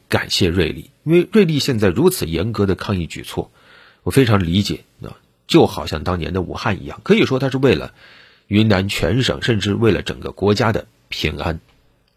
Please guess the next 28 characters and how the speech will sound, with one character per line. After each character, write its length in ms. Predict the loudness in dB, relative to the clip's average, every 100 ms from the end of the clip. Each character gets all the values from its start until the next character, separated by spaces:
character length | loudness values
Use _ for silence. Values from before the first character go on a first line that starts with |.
| _ -6
长 220 | 0 2
时 40 | 4
间 140 | 4
封 140 | 4
闭， 100 | 2
它 80 | 0
不 180 | 0 -2
可 180 | -2 -2
避 260 | 0 2
免 160 | 2 -2
的 100 | -6
会 140 | -2
带 180 | 0 0
来 80 | 0
种 240 | -2 0
种 140 | 0 -2
问 100 | -4
题， 160 | -10
比 100 | -6
如 40 | -2
说 100 | 0
物 140 | 0
价 160 | -2 -4 _ -12
啊， 180 | -12 -8
我 120 | -2
了 140 | 2 2
解， 180 | 0 -8 -20 -20 -20 _
就 200 | -6 -6